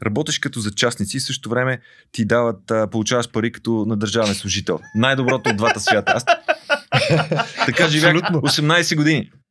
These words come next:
Speaker 2: Абсолютно.
Speaker 1: И, пс, нещо кмет... а,
Speaker 2: Що бе тия дни?
Speaker 1: Не.
Speaker 2: И след четири години има пак нещо ще се върти.
Speaker 1: Мин-, м.
Speaker 2: Помисли, помисли.
Speaker 1: Ще, ще помисля, ама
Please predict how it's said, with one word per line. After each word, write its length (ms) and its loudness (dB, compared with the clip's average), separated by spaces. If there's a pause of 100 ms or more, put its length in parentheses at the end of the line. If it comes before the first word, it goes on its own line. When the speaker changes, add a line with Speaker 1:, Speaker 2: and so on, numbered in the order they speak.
(500)
Speaker 2:
Абсолютно. 540 -2 (1160)
Speaker 1:
И, 300 2 (180)
пс, 80 -6 (240)
нещо 320 -2
кмет... 400 -4
а, 300 2 (880)
Speaker 2:
Що 200 -2
бе 140 0
тия 180 0
дни? 240 -8 (320)
Speaker 1:
Не. 440 -4
Speaker 2:
И 60 -6
след 220 -6
четири 300 0
години 340 0
има 240 -2
пак 200 -4
нещо 240 -6
ще 140 -8
се 80 -10
върти. 300 -10
Speaker 1:
Мин-, 460 -2 (1120)
м. 420 -10 (200)
Speaker 2:
Помисли, 340 -2
помисли. 460 -10
Speaker 1:
Ще, 160 -12 (120)
ще 160 -8
помисля, 340 -2
ама 320 -2